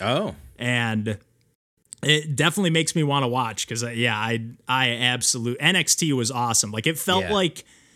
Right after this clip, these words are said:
Speaker 2: it felt like the old school, like, nineties era, like, when I used to love wrestling,
Speaker 1: Yeah.
Speaker 2: or at least it was into it a little bit more as a kid, but without, like, it still had the over the top and, like, the kind of, uh, like, not quite insane, like, violence, but they definitely a little bit more, like,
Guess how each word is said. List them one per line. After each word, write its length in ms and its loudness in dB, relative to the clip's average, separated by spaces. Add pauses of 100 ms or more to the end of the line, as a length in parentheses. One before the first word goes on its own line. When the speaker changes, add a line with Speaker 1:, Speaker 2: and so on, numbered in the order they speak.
(220)
Speaker 2:
it 140 -2
felt 240 -2
like 180 -2
the 120 0
old 380 0
school, 440 0
like, 260 -4
nineties 640 -2
era, 280 -2
like, 200 -4
when 120 -2
I 40 0
used 300 0
to 80 0
love 400 -2
wrestling, 420 0
Speaker 1:
Yeah. 160 2
Speaker 2:
or 60 -2
at 40 -8
least 280 -2
it 160 -2
was 140 2
into 260 0
it 60 0
a 40 -2
little 180 0
bit 160 -4
more 220 -2
as 140 0
a 40 -4
kid, 380 -4 (260)
but 160 -4
without, 680 -2
like, 120 -2
it 80 -2
still 200 2
had 160 0
the 80 0
over 240 0
the 120 0
top 360 -4
and, 80 -2
like, 160 -2
the 60 -4
kind 220 0
of, 200 -2 (1160)
uh, 200 -4 (180)
like, 180 0
not 200 0
quite 500 0
insane, 680 0
like, 180 0
violence, 480 0
but 140 -4
they 100 2
definitely 360 0
a 60 -2
little 200 2
bit 180 0
more, 280 2
like, 220 -2